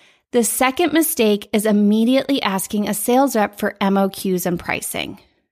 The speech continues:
M O Q stands for minimum order quantity. In other words, the amount of one type of fabric that you're expected to order to meet the supplier's requirements. Of course, you need to know if the M O Q is attainable for you.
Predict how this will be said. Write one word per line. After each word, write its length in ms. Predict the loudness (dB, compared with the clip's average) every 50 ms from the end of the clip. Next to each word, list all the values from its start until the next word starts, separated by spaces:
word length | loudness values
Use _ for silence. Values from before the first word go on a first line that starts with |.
| _ _ _ _
M 160 | 0 2 4 4
O 140 | 4 2
Q 260 | 2 0 0 0 0 0
stands 380 | -2 -2 -2 -2 -2 -4 -4
for 120 | -4 -2 -2
minimum 600 | -2 -2 0 0 0 2 2 2 2 0 -2 -2
order 300 | -2 0 0 0 -2 -4
quantity. 720 | -4 -6 -4 -2 0 0 0 -2 -2 -4 -6 -10 -14 _ _ _ _ _ -20 -20 -20 -14 -4 0
In 100 | 2 2
other 220 | 4 4 4 4
words, 400 | 4 4 2 2 2 0 -4 -8 -10 _
the 120 | -2 0 0
amount 480 | 2 2 2 2 2 2 2 0 0
of 140 | -2 -2 -2
one 360 | 0 0 2 2 4 4 2
type 240 | 2 0 0 -2 0
of 100 | -2 -2
fabric 540 | 0 0 2 2 2 2 0 -2 -2 -2 -4
that 160 | -4 -2 -2
you're 120 | 0 -2 -2
expected 540 | -2 -6 -6 -4 -4 -4 -2 -4 -4 -4
to 100 | -2 -4 -4
order 420 | -2 0 0 0 2 0 -2 -2
to 220 | -4 _ -4 -2 -2
meet 340 | 0 0 0 -2 -2 -4
the 60 | -6 -6
supplier's 600 | -6 -6 -8 -6 -4 -2 -2 0 -2 -2 -2 -4
requirements. 960 | -6 -6 -6 -2 0 2 4 4 4 4 2 2 -2 -6 -10 -12 -10 -10 -12 _ _ _ _ _ _ _ _ _ _ _ _ -4
Of 220 | -4 -4 -4 -6
course, 360 | -8 -4 -2 0 0 0 0 0
you 120 | 2 2
need 200 | 2 2 2 2
to 100 | 2 2
know 320 | 4 4 4 4 2 2
if 160 | 0 -2 -4 -6
the 120 | -6 -4
M 140 | -2 -2 -2
O 80 | -2
Q 280 | -4 -6 -6 -6 -4 -4
is 140 | -4 -4 -6
attainable 600 | -6 -6 -2 2 4 4 6 6 4 2 -2 -4
for 160 | -4 -6 -4
you. 400 | -2 -2 -2 0 0 0 0 -2